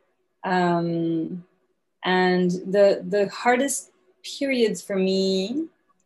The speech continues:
as a writer, but as a human being in general, I think, are the periods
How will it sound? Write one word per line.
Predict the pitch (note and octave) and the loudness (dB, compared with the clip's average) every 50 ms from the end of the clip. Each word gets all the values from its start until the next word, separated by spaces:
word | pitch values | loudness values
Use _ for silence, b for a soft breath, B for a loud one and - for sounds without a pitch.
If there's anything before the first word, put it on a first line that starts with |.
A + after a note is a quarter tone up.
| _ _ _ _ _ _ _ _ _ _ _ _ _ _ _ _ _ _ - - | _ _ _ _ _ _ _ _ _ _ _ _ _ _ _ _ _ _ -10 -6
as | G3 G3 G3 | -4 0 2
a | G3 F3+ | 2 4
writer, | F3 F#3+ F#3 G3+ G3+ G#3+ G#3+ G#3 G#3 G#3 G#3 G#3 G#3 G#3 F#3+ F#3 | 4 6 6 6 4 4 4 4 4 4 4 2 2 2 2 2
but | G3 F#3 | 2 2
as | F#3 F#3 F3+ | 2 2 0
a | F#3 | -2
human | F3 G3 G3 G3 F#3+ F#3+ F#3 | -4 -4 -6 -4 -2 -2 0
being | F#3 F#3 F#3+ G3+ G#3 G3+ | 0 0 -2 -4 -6 -6
in | G3 F#3+ F#3+ | -6 -4 -4
general, | F3 F#3 F3+ F#3 F#3+ F#3 F#3 F3+ F3+ F3+ | -2 -2 -2 -2 -2 -4 -4 -2 -4 -4
I | F3+ F3 F3+ | -4 -6 -8
think, | F#3 - F#3+ F#3 F3+ F3 F3 - _ _ _ _ _ _ _ _ _ _ _ _ - | -10 -10 -8 -4 -4 -4 -6 -8 _ _ _ _ _ _ _ _ _ _ _ _ -2
are | F#3 F#3 F#3 F#3 F#3+ | 0 2 4 4 4
the | F#3 F#3+ F3+ | 4 2 0
periods | F3+ - - A#3 A3+ A3 G#3 G3 | -2 -2 -2 0 0 0 -2 -4